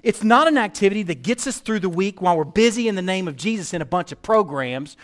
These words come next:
or busy in the name of Jesus with just general life. "I think I'll maybe just kinda go tap into one of these sermons. Maybe that will help me."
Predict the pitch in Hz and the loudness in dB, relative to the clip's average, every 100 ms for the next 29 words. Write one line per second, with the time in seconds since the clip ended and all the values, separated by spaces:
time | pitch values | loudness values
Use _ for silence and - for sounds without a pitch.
0 | - - 170 208 269 285 240 185 185 175 | -8 -2 0 2 2 2 0 0 -2 -4
1 | 147 214 233 - 165 147 208 139 165 202 | -6 -6 -6 -8 -8 -4 -4 -4 -4 -2
2 | 226 220 269 196 - - _ _ _ _ | 0 2 2 0 -4 -20 _ _ _ _
3 | _ _ _ _ _ _ _ _ - 269 | _ _ _ _ _ _ _ _ -6 -6
4 | 269 226 202 196 185 190 - 196 170 165 | 0 0 0 -2 -6 -8 -12 -10 -8 -8
5 | 165 160 - 135 131 131 120 117 - 139 | -4 -6 -4 -8 -6 -6 -8 -12 -8 -6
6 | 123 104 101 131 131 123 120 113 101 _ | -6 -10 -8 -8 -6 -6 -8 -8 -18 _
7 | _ _ _ _ _ _ _ _ _ - | _ _ _ _ _ _ _ _ _ -6
8 | 139 104 92 | -6 -6 -18